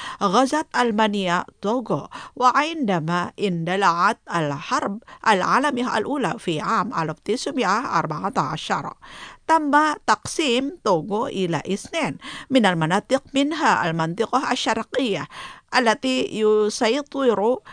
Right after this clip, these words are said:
عليها الفرنسيون والبريطانيون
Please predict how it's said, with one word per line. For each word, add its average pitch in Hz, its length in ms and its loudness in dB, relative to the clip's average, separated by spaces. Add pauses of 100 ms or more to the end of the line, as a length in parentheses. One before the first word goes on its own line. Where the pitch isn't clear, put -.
(140)
عليها 196 600 2 (100)
الفرنسيون 233 1300 -2 (340)
والبريطانيون 190 1300 0